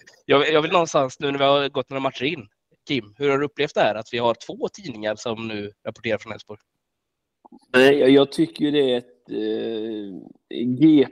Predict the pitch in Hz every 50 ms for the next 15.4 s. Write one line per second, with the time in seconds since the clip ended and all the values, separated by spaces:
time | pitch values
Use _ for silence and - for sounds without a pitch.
0 | - - 147 143 - - - 180 165 156 143 127 117 117 127 143 156 156 143 147
1 | - 156 147 131 117 - _ _ _ 113 107 101 - - - - 110 104 - -
2 | 113 139 151 - _ _ _ - 131 123 127 135 147 143 131 131 135 135 135 135
3 | 131 127 131 131 135 139 135 135 120 - _ _ _ - 120 120 117 - 151 139
4 | 120 113 117 - 113 110 113 117 113 117 117 113 117 110 110 - _ _ _ -
5 | 107 110 110 104 104 78 73 - - - 127 - - 117 - - - 131 117 110
6 | 107 107 - - 104 98 - - 107 104 101 104 104 104 90 73 82 - - -
7 | 127 117 101 - - 104 104 104 - - 107 - - 120 120 117 107 - _ -
8 | 135 131 135 131 120 - - - - 120 - - 131 120 120 110 104 98 - -
9 | _ 123 113 - - - - - - - - - - - - - - 135 131 143
10 | 143 - 190 175 160 147 143 135 135 127 123 117 131 131 - - _ 151 156 -
11 | - _ _ _ - - 147 120 123 117 117 117 127 113 - 143 151 - - -
12 | - 139 139 135 - - 139 135 131 123 127 127 117 110 110 113 110 - - -
13 | _ _ _ - 113 110 104 107 110 107 101 85 85 104 117 120 117 113 113 113
14 | 113 - 135 131 131 135 139 131 131 131 - - 127 104 98 104 101 98 - -
15 | - 104 101 101 98 98 -